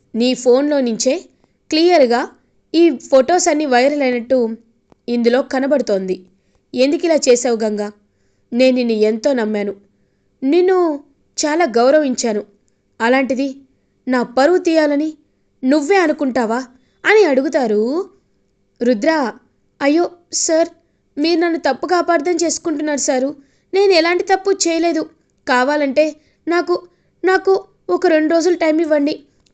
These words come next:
ఖచ్చితంగా నేను ఈ తప్పు చేయలేదు అని నేనే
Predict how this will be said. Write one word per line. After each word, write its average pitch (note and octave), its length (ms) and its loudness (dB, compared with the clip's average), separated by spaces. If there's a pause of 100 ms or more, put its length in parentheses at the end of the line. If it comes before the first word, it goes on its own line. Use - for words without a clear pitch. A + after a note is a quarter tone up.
ఖచ్చితంగా C#4+ 640 -2 (300)
నేను D#4+ 200 0
ఈ D4+ 60 -2
తప్పు A#3 320 -4
చేయలేదు D4 500 4
అని D#4 340 0 (340)
నేనే F4+ 520 2